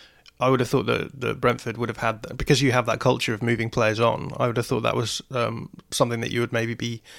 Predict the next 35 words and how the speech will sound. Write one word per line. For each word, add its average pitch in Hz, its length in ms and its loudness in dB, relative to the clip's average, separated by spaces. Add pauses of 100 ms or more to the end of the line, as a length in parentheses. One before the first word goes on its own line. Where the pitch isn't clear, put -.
(220)
be 113 240 0
able 113 240 0
to 117 80 -10
do. 180 160 12
But - 100 6
m-, 135 160 4
perhaps - 340 2
that's - 200 2
simply 139 260 0
the 120 120 -2
case 123 400 0
that, 123 240 -2
it's - 180 -2
simply 127 240 -2
the 120 80 -2
case 120 300 0
that 117 220 -2 (380)
you, 127 480 -2
those 135 220 2
players 131 260 4
that 120 60 -6
you 117 80 -6
tend 131 300 2
to 131 80 0
move 113 200 -2
on 117 140 -4
tend 117 160 -2
to - 80 -8
be 113 240 -6
more 120 200 2
attacking 127 380 0
players. 117 320 -4
I 120 60 -2
don't 117 180 2
know, 120 220 0